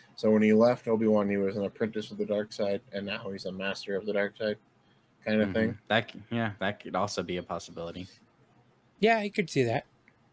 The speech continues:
Speaker 3: I like that. I also, I like, 'cause the whole fight is, it's really, it's symbolic, and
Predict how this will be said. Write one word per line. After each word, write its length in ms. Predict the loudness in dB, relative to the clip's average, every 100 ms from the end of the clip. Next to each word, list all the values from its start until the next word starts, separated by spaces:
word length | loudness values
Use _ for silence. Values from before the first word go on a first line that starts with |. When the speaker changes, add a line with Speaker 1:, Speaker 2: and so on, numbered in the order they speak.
| _ 0
Speaker 3:
I 60 |
like 200 | 0 0
that. 220 | -2 -2 -6 _ _ _ _ _ _ _ _ _ _ _ _ -2
I 140 | 2
also, 560 | 2 2 4 6 6 0 _ _ _
I 80 | 4
like, 420 | 6 4 2 -14 _ _ _
'cause 200 | 0 2
the 80 | 4
whole 180 | 4 2
fight 440 | 4 4 4 -2 _ 0
is, 520 | 4 4 2 -4 -8 _ _ _ _ _ _ _ _ _ _ _
it's 240 | -4 0 4
really, 300 | 4 4 2
it's 360 | 0 -2 -2 0
symbolic, 800 | 2 4 4 4 4 2 -4 -8 -2
and 340 | 2 2 0